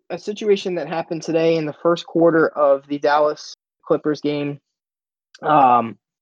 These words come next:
Marcus Morris decided to not foul Luka. He decided to basically knock Luka out.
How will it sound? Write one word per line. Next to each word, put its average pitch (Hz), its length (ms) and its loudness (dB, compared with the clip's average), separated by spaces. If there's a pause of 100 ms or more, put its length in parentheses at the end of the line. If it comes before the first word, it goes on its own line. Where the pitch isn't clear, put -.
(160)
Marcus 175 480 0
Morris 170 600 4
decided 165 640 -4 (140)
to 143 500 -2 (500)
not 170 320 0
foul 196 680 2
Luka. 147 360 -4
He 165 140 -8
decided 208 500 0
to 170 140 -12 (720)
basically 240 480 2
knock 185 340 -2 (380)
Luka 175 340 -2
out. 147 320 -4